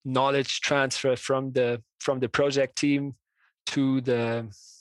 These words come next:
to the operations team, especially if you're creating an, an internal support or-, organization. It's very important that the, that they come into the process as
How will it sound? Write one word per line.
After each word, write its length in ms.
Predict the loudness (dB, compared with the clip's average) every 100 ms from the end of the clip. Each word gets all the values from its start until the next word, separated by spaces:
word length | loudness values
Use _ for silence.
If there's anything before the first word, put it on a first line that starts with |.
| _ _
to 100 | -6
the 120 | 0 0
operations 600 | 0 0 2 0 -4 -2
team, 300 | 0 0 -4 _ -20 -20 -20 _ -12 -10
especially 720 | -2 -2 0 0 2 0 -4 _ _ _ -4
if 60 |
you're 80 | -2
creating 440 | 2 2 2 -2
an, 80 | -2
an 220 | -4 -6 -8
internal 520 | -8 -2 2 2 0
support 400 | -2 -2 0 2
or-, 220 | 0 0 -2
organization. 680 | -4 -2 0 2 0 0
It's 120 | -6 -2
very 220 | 0 0
important 380 | 0 0 0 -2
that 160 | -4
the, 140 | -6 -8 _
that 180 | -2 -2 _ -18 -8 0
they 280 | 2 0 -4 -14 _ -2
come 240 | 0 0
into 320 | 0 0 0
the 100 | 0
process 540 | 2 2 2 0 0 0
as 200 | -2